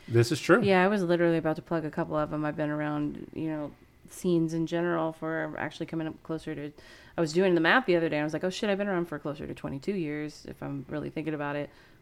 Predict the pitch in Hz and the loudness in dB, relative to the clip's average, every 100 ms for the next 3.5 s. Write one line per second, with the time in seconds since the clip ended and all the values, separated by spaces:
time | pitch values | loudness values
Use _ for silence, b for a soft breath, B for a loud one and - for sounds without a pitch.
0 | - 147 156 147 151 156 135 135 - 131 | -4 -2 -2 0 2 2 2 0 0 -2
1 | - 180 - - - - 156 151 160 - | 0 0 0 -4 -8 -8 -4 -4 -4 -8
2 | - 165 165 165 156 160 156 160 160 175 | -6 -2 2 2 2 -2 -4 -2 -2 -2
3 | 170 156 151 156 160 | -4 -4 -4 -6 -8